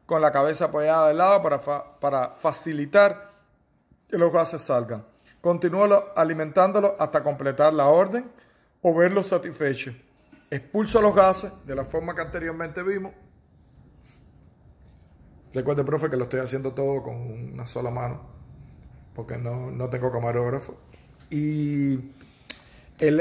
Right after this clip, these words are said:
eh, lo retorno al bebé adecuadamente hacia su cuna,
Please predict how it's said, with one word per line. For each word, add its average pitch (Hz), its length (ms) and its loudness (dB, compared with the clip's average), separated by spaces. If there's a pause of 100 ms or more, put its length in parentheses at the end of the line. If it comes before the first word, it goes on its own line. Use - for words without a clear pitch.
eh, 151 380 2
lo 165 160 4
retorno 170 920 2
al 156 140 2
bebé 165 260 4
adecuadamente 156 1000 2
hacia 143 400 -2
su 156 240 -8
cuna, 208 380 0